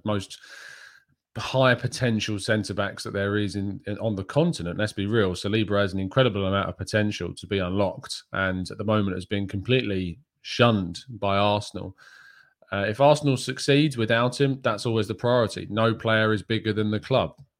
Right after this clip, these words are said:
period. But the problem is, is that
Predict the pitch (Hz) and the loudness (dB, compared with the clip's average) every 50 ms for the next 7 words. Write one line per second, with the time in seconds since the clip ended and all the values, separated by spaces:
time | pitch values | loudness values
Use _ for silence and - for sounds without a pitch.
0 | - _ - - 127 131 120 98 82 76 - - - - - - - - _ _ | -20 _ -4 0 2 2 2 2 0 -2 -6 -10 -16 -20 -20 -20 -20 -20 _ _
1 | - - 107 110 - - 131 120 113 113 110 117 113 107 101 90 - 98 95 90 | -10 -8 -8 -4 0 2 2 2 4 2 2 2 2 2 0 -2 -4 -6 -6 -6
2 | - - 101 98 90 - | -6 -4 -2 -2 -2 -4